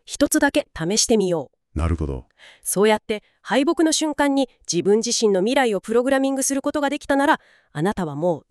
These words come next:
Speaker 1: どんな失敗も恐れる必要はなくなるのではないでしょうか。
Speaker 2: 自分自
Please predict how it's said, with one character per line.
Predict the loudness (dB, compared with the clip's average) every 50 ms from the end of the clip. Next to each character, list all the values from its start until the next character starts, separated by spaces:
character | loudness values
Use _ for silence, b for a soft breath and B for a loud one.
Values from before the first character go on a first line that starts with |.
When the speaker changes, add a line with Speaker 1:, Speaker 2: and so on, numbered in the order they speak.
| _ 4
Speaker 1:
ど | 4 6
ん | 6 6 4
な | 0 -2
失 | -4 -6 -8 -12 _
敗 | -2 0 0 0
も | 0 -2 -4 -4
恐 | -6 -4 -2 0
れ | 0 0
る | 0 -2
必 | -6 -8 -8 -4 -2
要 | -2 -2
は | -2 -4
な | -6 -6 -2
く | -2
な | 0 0 2
る | 2
の | 2 2
で | 2 0
は | -2 -2
な | -2 -2 -2
い |
で | -2 -2
し | -2 -4
ょ | -6
う | -8
か。 | -10 -18 -20 _ _ _ _ _ -4
Speaker 2:
自 | -2 0 0 2
分 | 4 2 4
自 | 4 4